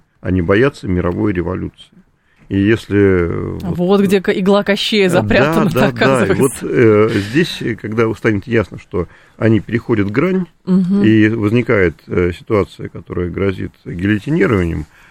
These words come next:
Speaker 1: а, части таких функционеров или всех подряд, вот тогда, может быть, они начнут откатывать назад.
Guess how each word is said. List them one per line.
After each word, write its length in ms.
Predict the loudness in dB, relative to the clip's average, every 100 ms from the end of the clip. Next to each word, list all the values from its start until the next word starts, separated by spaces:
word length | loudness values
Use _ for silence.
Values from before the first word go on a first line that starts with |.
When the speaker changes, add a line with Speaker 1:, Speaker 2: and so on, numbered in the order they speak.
| _
Speaker 1:
а, 160 | -6 -2
части 300 | -2 -2 -6
таких 240 | -6 -6
функционеров 580 | -6 -8 -6 -6 -6 -8 _
или 180 | -10 -10
всех 320 | -8 -10 -10
подряд, 360 | -10 -8 -8 -10 _ _ _ _ _ -12
вот 120 | -6
тогда, 340 | -4 -2 -2
может 320 | 0 0 -2 -6
быть, 140 | -10
они 220 | -6 -4 -4
начнут 380 | -6 -10 -14
откатывать 380 | -14 -10 -8 -8
назад. 220 | -10 -12